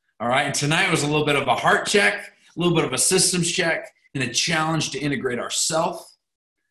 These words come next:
and our clients to go to this next level. Carissa, we honor you. We thank you. Doctor A, Dan, Jared, everybody contributing to making tonight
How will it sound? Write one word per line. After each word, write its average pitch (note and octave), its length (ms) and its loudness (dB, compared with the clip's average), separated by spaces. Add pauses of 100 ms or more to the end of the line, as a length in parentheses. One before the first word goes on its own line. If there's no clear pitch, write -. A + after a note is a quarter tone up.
(300)
and D3+ 140 -2
our C#3 100 0
clients C3 480 -4
to A2+ 60 -6
go A#2 180 -2
to A2+ 80 -4
this A2+ 220 -4
next A2 260 -6
level. G#2 420 -12
Carissa, C#3 320 -2
we A2+ 140 -4
honor C3 320 -6
you. B2+ 240 -4
We A#2 100 -8
thank C3+ 440 -6
you. C#3 220 -8 (500)
Doctor B2 380 -4
A, C3 200 0
Dan, B2+ 360 -2
Jared, B2+ 540 -2 (320)
everybody C3 580 0
contributing A#2+ 760 -4
to A2+ 120 -10
making B2 380 -6
tonight G#2+ 560 -8